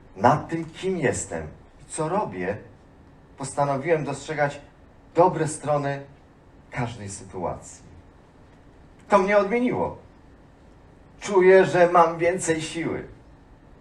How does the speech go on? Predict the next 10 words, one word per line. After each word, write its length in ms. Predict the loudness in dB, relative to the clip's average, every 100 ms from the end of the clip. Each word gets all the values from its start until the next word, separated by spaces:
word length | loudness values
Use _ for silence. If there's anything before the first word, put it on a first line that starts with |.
| -20 -18 2
Rozwijam 1000 | 6 6 4 -2 -6 -4 2 2 0 -6
się 300 | -10 -10 -10 -16 -20 -20 -20 -20 -20 -20 -20 -20 -16
i 160 | -16 -16 -20 -20 -10
częściej 460 | -8 -8 -14 -14 -12
się 220 | -8 -8
uśmiecham. 600 | -8 -12 -12 -10 -12 -16 -20 -20 -20 -20 -20 -20 -20 -20 _ -20 -20 -20 -20 -20 -20 -20 -18 -16 -18 -20 -20 -12
Mogę 260 | -10 -6 -6
być 420 | -6 -12 -16 -20 -20 -20 -20 -14
lepszym 480 | -10 -10 -12 -16 -16
człowiekiem, 580 | -16 -10 -6 -8 -8